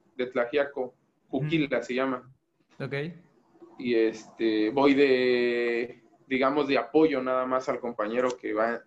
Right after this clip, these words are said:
Speaker 1: en segundo año, yo iba en primero. Yo nada más iba como que para apoyarlo en lo que pudiera, como para controlar el grupo, pero yo no ponía en ese momento todavía actividades.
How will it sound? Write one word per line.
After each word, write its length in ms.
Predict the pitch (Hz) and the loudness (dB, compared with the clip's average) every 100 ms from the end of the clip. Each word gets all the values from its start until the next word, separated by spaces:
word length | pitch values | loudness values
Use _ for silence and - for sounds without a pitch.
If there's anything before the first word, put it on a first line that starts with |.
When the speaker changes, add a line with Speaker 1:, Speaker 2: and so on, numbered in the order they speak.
| - | -10
Speaker 1:
en 160 | 120 | -8
segundo 400 | 123 123 143 147 | -2 -2 0 0
año, 200 | 156 143 | 0 0
yo 80 | 131 | -2
iba 100 | 131 131 | 0 -2
en 80 | |
primero. 440 | 131 143 147 135 131 _ - _ - _ - | -2 -2 0 0 -4 _ -20 _ -20 _ -2
Yo 120 | 139 | 0
nada 120 | 135 | 2
más 160 | 143 143 | 0 0
iba 240 | 143 139 | 0 -2
como 280 | - 107 107 | -2 -8 -8
que 140 | 110 107 | -6 -6
para 220 | - 110 | -2 -2
apoyarlo 520 | 107 110 120 135 147 | 0 0 2 2 0
en 100 | 135 | -2
lo 120 | 110 | -4
que 140 | 107 110 | -4 -8
pudiera, 440 | 104 110 123 131 | -4 0 0 0
como 300 | - 107 101 | -6 -12 -6
para 760 | 101 101 98 98 98 110 110 - - - 127 139 | -2 -2 -2 -4 -6 -10 -14 -20 -20 -20 -18 -4
controlar 480 | 127 120 117 117 113 | -2 -2 -2 -2 0
el 140 | 107 | -2
grupo, 720 | 104 139 147 139 131 123 110 - - | -2 0 0 -2 -4 -4 -4 -6 -4
pero 200 | 113 110 | 0 0
yo 100 | 123 | 0
no 160 | 127 | -2
ponía 520 | 117 117 117 113 110 - _ _ _ _ _ | -4 -6 -4 -4 -4 -8 _ _ _ _ _
en 160 | - 113 | -4 0
ese 180 | 127 156 | 0 0
momento 440 | 131 117 123 135 | -2 -4 -4 -6
todavía 680 | - 117 113 120 117 110 110 - - | -4 -2 0 0 0 -2 -4 -6 -6
actividades. 800 | - - 131 139 160 147 - | -6 0 2 4 2 2 -4